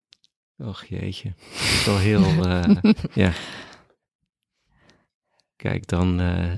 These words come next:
Speaker 1: denk ik dan toch nooit meer reumatoïde artritis. Want als ik zelf zeg,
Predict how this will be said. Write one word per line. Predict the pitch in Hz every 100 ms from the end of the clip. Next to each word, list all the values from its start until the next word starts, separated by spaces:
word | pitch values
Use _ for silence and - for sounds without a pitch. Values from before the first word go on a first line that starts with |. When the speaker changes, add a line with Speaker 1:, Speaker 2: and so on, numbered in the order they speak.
| - 127
Speaker 1:
denk | 95 95
ik | 90 95
dan | 92 -
toch | 135 117 -
nooit | 107 110 110
meer | - 101 95 95
reumatoïde | 98 98 101 - 98
artritis. | 92 92 - 139 113 98 -
Want | 90 90 - - 120
als | - 92
ik | 98
zelf | - 98 92
zeg, | - 95 92 -